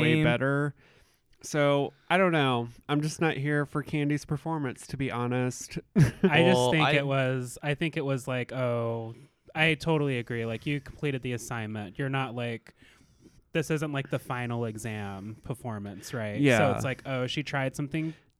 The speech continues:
Speaker 3: different. It worked. Awesome. It wasn't anything over the top." I did enjoy the scene in both of them. But yeah, I was like, "Okay, she's trying. She's showing the judges she can take notes."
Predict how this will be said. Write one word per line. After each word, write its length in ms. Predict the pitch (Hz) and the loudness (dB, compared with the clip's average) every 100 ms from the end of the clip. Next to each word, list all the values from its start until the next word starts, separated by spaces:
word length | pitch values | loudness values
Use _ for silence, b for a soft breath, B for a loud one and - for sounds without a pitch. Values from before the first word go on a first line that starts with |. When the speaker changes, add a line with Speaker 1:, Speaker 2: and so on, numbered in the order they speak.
| _ | _
Speaker 3:
different. 640 | 170 147 - 131 131 156 B B B B - | -2 0 0 0 2 -2 B B B B -4
It 160 | 135 139 | -4 -4
worked. 600 | 139 131 127 139 - - | -4 -2 -2 -4 -6 -8
Awesome. 800 | 127 120 117 - 127 123 127 139 143 | -4 -4 -4 -4 -2 -2 -2 -4 -4
It 120 | 127 | -6
wasn't 460 | 123 123 131 127 127 | -4 -6 -6 -8 -8
anything 360 | 127 123 127 107 | -8 -6 -6 -6
over 220 | 117 117 | -6 -4
the 80 | 113 | -8
top." 340 | - 123 113 - | -8 -8 -6 -4
I 60 | 123 | 0
did 160 | 156 | 2
enjoy 380 | 175 165 165 160 | 2 4 4 4
the 80 | 151 | 0
scene 480 | - 156 143 143 143 | -2 -2 -2 -2 -2
in 200 | 135 147 | -4 -2
both 240 | 131 131 | -2 -2
of 100 | 127 | -6
them. 380 | 120 110 113 139 B B B _ | -8 -8 -8 -10 B B B _
But 200 | 147 127 | -4 -2
yeah, 180 | 135 147 | -2 0
I 80 | 135 | 0
was 100 | 131 | 0
like, 140 | 139 | 0
"Okay, 320 | 190 - 180 170 | 0 2 2 4
she's 200 | 190 - | 0 -2
trying. 500 | - 147 147 156 160 | 0 2 4 2 0
She's 280 | 160 - | -4 -6
showing 460 | - - 151 165 165 | -6 0 2 4 2
the 80 | 156 | -2
judges 400 | 143 139 139 139 | 0 0 -2 -4
she 120 | 143 | -6
can 100 | 143 | -8
take 260 | 131 135 127 | -10 -12 -10
notes." 600 | 123 135 123 110 - | -8 -6 -8 -10 -12